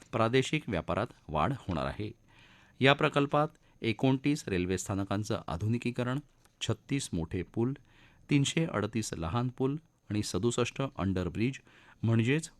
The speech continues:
पुलाखालील रस्त्यांचा समावेश आहे. या दुपदरीकरणामुळे उत्तर आणि दक्षिण भारतामधील संपर्क आणि दळणवळणामध्ये मोठ्या प्रमाणात सुधारणा होईल आणि प्रदेशातील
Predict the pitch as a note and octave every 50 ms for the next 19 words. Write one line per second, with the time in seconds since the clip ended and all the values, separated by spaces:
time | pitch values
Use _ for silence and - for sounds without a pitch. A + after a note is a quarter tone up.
0 | _ - A#2+ A#2 C3 C#3+ C#3 - C#3 C#3 C#3 D#3 E3+ D#3 A#2+ F#2+ F2 - - F2
1 | F2+ F#2 G2+ A2 D3+ - - F2+ D#2 D2 D2+ C2+ C2 - C2 - - - - -
2 | - - - - - - _ _ _ - _ _ A#2+ B2 C3+ C#3+ C#3 D3 D#3 -
3 | D3+ C#3 C#3+ D3 C#3+ - C#3 C3+ C3+ C#3 C3+ C#3 C3+ C#3 C#3+ - - G#2 - _
4 | _ C3 B2+ - - - A#2 A#2 G#2+ G#2 - - - - G#2+ G2+ F#2+ F#2 - -
5 | F#2 F#2 F#2+ F2 G2 G2 F#2+ - - E2 E2 E2 E2+ G2+ A2 A2+ - B2 B2+ C#3
6 | - - - - - - - - A2 A#2+ B2+ B2+ A#2 G#2+ G2+ A2+ B2 C#3 C#3 C3+
7 | C3 B2 B2+ C3 C3 C3 B2 A#2 B2+ C3+ B2 G2 F2 - - A2 - - F#2 E2+
8 | F2 F#2 A#2 C#3 - - F#2 E2+ D#2 D2+ C2+ C#2 - - C#2+ B1+ - - - _
9 | - - A2 A#2 B2+ - G2+ F#2 E2+ A2 A2 - A#2+ A#2+ - B2+